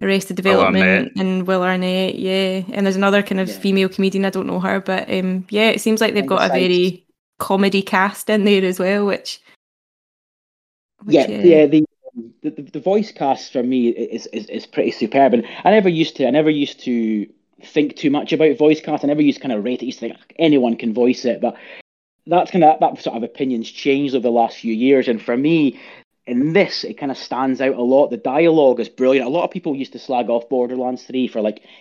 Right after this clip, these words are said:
Speaker 3: cheesy dialogue and things, but this, I think that they've kind of, they've kinda re-, they've kinda sort of torn it up and, and, and rewrote it from the ground up. So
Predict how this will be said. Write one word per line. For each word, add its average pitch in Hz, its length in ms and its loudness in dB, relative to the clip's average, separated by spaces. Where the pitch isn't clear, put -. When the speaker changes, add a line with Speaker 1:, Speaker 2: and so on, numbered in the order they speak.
Speaker 3:
cheesy 143 420 0
dialogue 135 540 2
and 143 140 -2
things, 156 300 2
but 135 200 0
this, 165 340 2
I 131 80 -6
think 123 160 -4
that 131 100 -4
they've 120 140 -6
kind 131 160 -2
of, - 180 -6
they've 120 140 -6
kinda 120 200 -2
re-, 139 400 0
they've 120 160 -6
kinda 117 220 -4
sort - 160 -14
of - 80 -20
torn 170 260 6
it 147 60 2
up 127 240 -2
and, 123 80 -2
and, 123 140 -2
and 117 180 -4
rewrote 131 340 0
it 117 80 -8
from 113 80 -8
the 110 80 -4
ground 104 340 -6
up. 139 180 -4
So - 260 -6